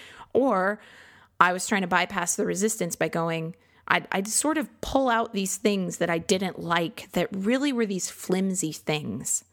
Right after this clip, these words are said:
Like, I, I remember a huge obsession for me was that there were not enough trees in my neighborhood because I, I,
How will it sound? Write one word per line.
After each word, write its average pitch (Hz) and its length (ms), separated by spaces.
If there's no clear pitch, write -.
Like, 190 160
I, 202 140
I 190 100
remember 220 440
a 190 120
huge 247 460
obsession 180 600
for 185 160
me 160 220
was 165 540
that 202 200
there 202 120
were 214 200
not 247 280
enough 214 340
trees 160 760
in 185 280
my 170 140
neighborhood 160 540
because 175 320
I, 170 220
I, 156 360